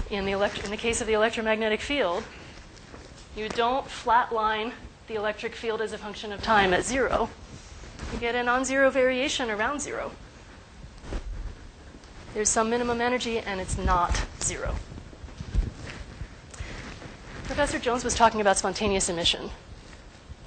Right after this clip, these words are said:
This is why spontaneous emission.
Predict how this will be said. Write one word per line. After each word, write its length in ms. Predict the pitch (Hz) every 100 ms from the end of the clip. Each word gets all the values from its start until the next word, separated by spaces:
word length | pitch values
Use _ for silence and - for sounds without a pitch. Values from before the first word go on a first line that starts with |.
| - - - - - - -
This 140 | 185 202
is 120 | -
why 200 | 190 180
spontaneous 640 | - 180 175 175 160 147
emission. 400 | 151 147 - -